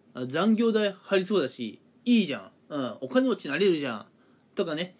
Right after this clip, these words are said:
あるいはこう、純粋にね、「仕事熱心だね」って思うかもしれません。うん。そういう仕事熱心なところをちゃんとね、アピールしていると、まあ、将来ね、えー、昇進とか昇給とかあり得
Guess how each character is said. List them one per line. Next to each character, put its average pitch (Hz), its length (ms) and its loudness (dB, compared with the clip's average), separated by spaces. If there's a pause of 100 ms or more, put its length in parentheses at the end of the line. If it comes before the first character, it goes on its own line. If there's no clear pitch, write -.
(220)
あ - 100 -4
る 262 60 0
い 254 120 4
は 156 120 2
こ 151 440 -2
う、 - 60 -20 (340)
純 170 200 -2
粋 160 160 -8
に 151 80 -6
ね、 214 220 -4 (100)
「仕 156 160 -6
事 147 220 -6
熱 196 200 -2
心 226 160 0
だ 208 140 0
ね」 214 200 -2
っ - 20 -2
て 214 200 -4
思 185 220 0
う 185 40 -2
か 180 60 -4
も 165 100 -4
し 160 80 -10
れ 160 80 -6
ま 151 80 -8
せ 147 140 -4
ん。 123 140 -10
う 147 120 -6
ん。 120 160 -4 (380)
そ 196 240 6
う - 20 6
い 208 100 -2
う 190 40 -4
仕 208 140 -4
事 214 180 -2
熱 233 220 0
心 220 100 -4
な 190 120 -2
と 185 100 -4
こ 220 100 -2
ろ 233 100 0
を 208 40 -4
ち - 100 -4
ゃ 180 40 -4
ん 180 40 -6
と 185 120 -4
ね、 220 220 -4 (280)
ア 202 100 -4
ピ 233 180 0
ー 202 40 0
ル 190 80 -2
し 185 80 -14
て - 80 -4
い 226 80 2
る 226 120 -2
と、 - 340 -2 (260)
ま 156 80 -4
あ、 151 40 -4
将 190 220 2
来 135 140 0
ね、 165 200 -8 (220)
え 123 140 -4
ー、 123 40 -6
昇 175 240 2
進 180 220 -2
と 170 100 -4
か 151 120 -4
昇 165 240 -2
給 185 160 -4
と 180 80 -2
か 160 100 -4
あ 139 80 -2
り 170 120 -2
得 196 100 4